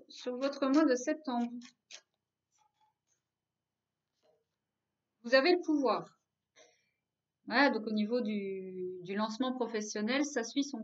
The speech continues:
cours, hein. Utilisez vos compétences pour résoudre cette situation, vous pouvez le faire. Donc vous voyez, ça tombe sur l'ermite qui cherche des réponses.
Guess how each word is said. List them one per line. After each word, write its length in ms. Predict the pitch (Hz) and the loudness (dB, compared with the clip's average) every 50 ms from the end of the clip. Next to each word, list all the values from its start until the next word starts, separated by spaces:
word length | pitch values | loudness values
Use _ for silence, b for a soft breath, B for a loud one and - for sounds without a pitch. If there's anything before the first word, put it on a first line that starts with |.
| - - | -12 -12
cours, 160 | 190 180 - | -12 -12 -10
hein. 160 | 202 262 359 349 B B B B - | -6 -6 -8 -8 B B B B -8
Utilisez 480 | 240 214 - 294 294 294 302 285 330 320 | -8 -4 0 2 4 4 6 4 4 2
vos 140 | 294 294 269 | 2 2 0
compétences 640 | - 277 262 262 262 254 254 262 311 349 359 - - | 0 0 0 4 4 4 4 4 2 2 2 0 -4
pour 200 | - 247 233 240 | -8 -8 -4 -2
résoudre 460 | 233 240 233 294 320 269 247 226 214 | -2 0 0 0 -2 -2 -2 -4 -4
cette 240 | - 220 214 - - | -4 -6 -6 -6 -2
situation, 640 | - 320 - - 277 233 226 214 - 294 320 311 | -4 -4 -2 0 0 0 0 0 -2 0 0 0
vous 100 | 240 214 - - | 0 -2 -8 -10
pouvez 220 | - 233 285 311 | -6 -2 0 2
le 100 | 277 247 | 2 2
faire. 240 | 247 - - - - - - _ B B B B B B B B _ _ - | 2 0 -8 -10 -10 -10 -16 _ B B B B B B B B _ _ -10
Donc 120 | 233 220 | -10 -8
vous 80 | 214 233 | -2 4
voyez, 220 | 254 277 311 330 | 4 6 6 6
ça 120 | 320 277 254 | 4 2 4
tombe 200 | 262 277 277 - | 6 4 4 4
sur 160 | - 262 247 | 2 -2 -2
l'ermite 400 | 240 226 233 247 262 285 285 - | -2 0 2 6 6 6 6 4
qui 120 | - 247 | 0 -6
cherche 300 | - - 240 233 233 - | -2 -2 -2 -2 0 -2
des 160 | 233 208 214 | -2 -2 -2
réponses. 600 | 208 208 202 196 - 262 285 320 359 359 - - | -2 -2 -4 -4 0 2 4 4 4 2 0 -6